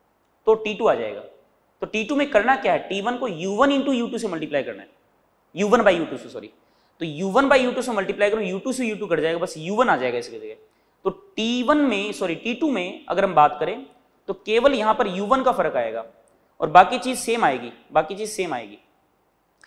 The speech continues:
अगर मैं difference देखूं बेटा, in time interval में difference देखूं, तो जैसे मैं T one minus T two यहां पे calculate करने की कोशिश करूं, तो टी वन माइनस टी टू कितना आएगा बताइए?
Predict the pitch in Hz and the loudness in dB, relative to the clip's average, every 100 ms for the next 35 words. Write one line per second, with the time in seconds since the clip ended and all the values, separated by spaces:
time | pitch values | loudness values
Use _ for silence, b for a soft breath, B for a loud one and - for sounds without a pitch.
0 | b b - 208 240 190 208 320 254 214 | b b 0 2 2 0 4 4 4 2
1 | 226 190 147 123 - 196 196 185 185 175 | 2 0 0 -2 -6 -8 2 4 4 -2
2 | 185 202 165 170 175 147 147 196 185 - | -2 -4 -6 -4 -4 -4 -6 -6 -6 -6
3 | 185 175 165 - 202 202 202 175 180 - | -2 0 0 -8 -10 -4 0 0 -2 -10
4 | 175 180 160 160 160 147 147 156 139 139 | -10 -2 -2 -2 0 0 0 -4 -6 -8
5 | 139 - 135 123 120 131 147 156 180 180 | -10 -12 -12 -12 -14 -12 -12 -10 -6 -6
6 | 180 190 175 185 208 165 135 135 143 185 | -6 -10 -10 -10 -2 -2 -2 -2 -4 -4
7 | - | -10